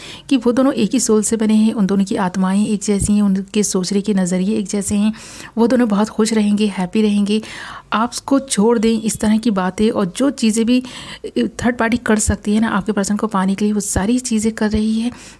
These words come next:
पर आपका person फिर भी उसका नहीं हो रहा। अभी भी confusion बना हुआ है, आपके पर्सन ने clarity नहीं दी, सोच विचार में ही लगा है कि उसे आपकी तरफ ही वापस आना है या फिर third party के साथ रहना है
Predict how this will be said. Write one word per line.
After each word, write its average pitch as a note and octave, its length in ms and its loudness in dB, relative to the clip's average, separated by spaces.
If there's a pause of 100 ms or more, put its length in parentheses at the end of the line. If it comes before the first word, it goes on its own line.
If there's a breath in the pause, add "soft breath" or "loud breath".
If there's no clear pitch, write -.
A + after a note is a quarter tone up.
पर A3 180 -2
आपका A#3+ 320 0
person A#3 420 0
फिर G#3+ 200 0
भी A3+ 220 2
उसका - 240 -2
नहीं G3+ 280 4
हो G#3+ 100 4
रहा। A3 320 0 (600 loud breath)
अभी B3 180 2
भी D#4+ 120 2
confusion A3+ 480 2
बना G#3+ 180 2
हुआ A3+ 220 2
है, A#3+ 80 0
आपके F#3 300 -4
पर्सन G3 180 0
ने G#3+ 80 2
clarity G3+ 480 0
नहीं A#3 200 2
दी, A#3+ 140 2 (140)
सोच G3 300 0
विचार F#3+ 300 2
में A3 80 2
ही A#3 80 2
लगा A3 200 2
है A3+ 140 2 (320 loud breath)
कि B3+ 80 -2
उसे C4 240 0 (100)
आपकी G3+ 240 -2
तरफ A#3 260 0
ही A#3+ 60 4
वापस A3 360 2
आना G#3+ 160 2
है A3 180 2
या G#3+ 140 -2
फिर G3 220 -2
third F#3 80 -4
party F#3 220 -2
के G#3 80 -2
साथ F#3 320 -4
रहना F#3+ 360 -2
है G#3+ 180 0